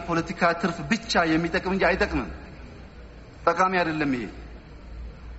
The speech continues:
አሁን ዛሬ ደርሰን አይደለም ውይይት አጀንዳ አድርገን የምናነሳው። ሁለተኛው ጉዳይ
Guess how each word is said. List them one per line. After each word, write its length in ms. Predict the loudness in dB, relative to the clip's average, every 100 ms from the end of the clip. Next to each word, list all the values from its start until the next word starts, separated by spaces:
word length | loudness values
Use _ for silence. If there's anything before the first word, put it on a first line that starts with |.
| -16 -16 -18 -16 -16 -16 -16 -16 -16 -14 0 4
አሁን 220 | 4 4
ዛሬ 220 | 4 4 6
ደርሰን 320 | 2 2 4
አይደለም 400 | 4 4 4 4
ውይይት 440 | 6 4 4 0 2
አጀንዳ 320 | 2 4 4 4
አድርገን 240 | 4 2
የምናነሳው። 540 | 4 4 2 2 0 0 -8 -12 -10 -10 -10 -12 -12 -14 -12 -14 -16 -18 -18 -18 -18 -18 -16 0
ሁለተኛው 600 | 4 4 4 4 6 6
ጉዳይ 380 | 4 2 4 4